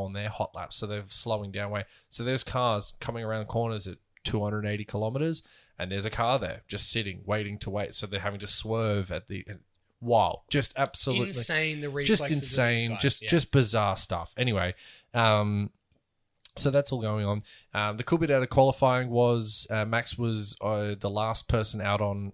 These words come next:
Speaker 1: track trying to get the fastest lap. Lewis and, and Bottas, your boy, one and two. He was on one of the all-time great laps. Uh,
Speaker 2: All-time
Speaker 1: all-time
Speaker 2: great.
Speaker 1: great. Like, this lap, like, you're watching it, everyone was like,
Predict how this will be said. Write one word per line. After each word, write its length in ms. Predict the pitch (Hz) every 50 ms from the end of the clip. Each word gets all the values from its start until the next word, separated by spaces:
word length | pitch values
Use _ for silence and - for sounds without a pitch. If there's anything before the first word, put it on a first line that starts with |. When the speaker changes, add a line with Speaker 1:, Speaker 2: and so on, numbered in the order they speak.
| - 110
Speaker 1:
track 380 | - 143 143 131 - - - -
trying 260 | - - - 110 107 104
to 40 | 98
get 280 | - 113 107 101 _ _ _ -
the 120 | - 107
fastest 440 | - - 104 101 95 - 104 - -
lap. 220 | 131 131 - - _ _ _ _ _ - - 104
Lewis 360 | 113 120 117 113 107 - -
and, 220 | 110 101 101 98 -
and 140 | 107 104 98
Bottas, 440 | - 110 113 - - 127 127 - -
your 100 | 110 98
boy, 320 | 104 110 113 120 123 117 - _ _ _ _ -
one 140 | 98 98 92
and 120 | 92 98
two. 220 | - 135 131 131 - _ - - - _ -
He 120 | - 139 143
was 160 | 147 143 123
on 280 | 131 127 127 127 120 104 - _
one 220 | 117 113 120 123 123
of 160 | 120 104 -
the 160 | - 117 110 _ _ -
all-time 580 | - 131 143 151 143 - - 131 123 120 123
great 320 | 117 - 123 117 110 110 -
laps. 460 | 101 90 82 - - - - - - - _ _ - -
Uh, 60 | - 98
Speaker 2:
All-time 360 | 180 170 165 - - 151 147
Speaker 1:
all-time 380 | 160 160 170 165 - 156 139 127
Speaker 2:
great. 120 | 117 107 -
Speaker 1:
great. 40 | 123
Like, 140 | 117 -
this 260 | - 160 156 - - 131
lap, 260 | 127 120 92 - - -
like, 300 | 131 127 117 120 113 113
you're 80 | 131 117
watching 280 | 123 120 - - 120
it, 80 | 110 104
everyone 280 | 117 113 113 110 107
was 100 | 107 101
like, 180 | 101 98 95 -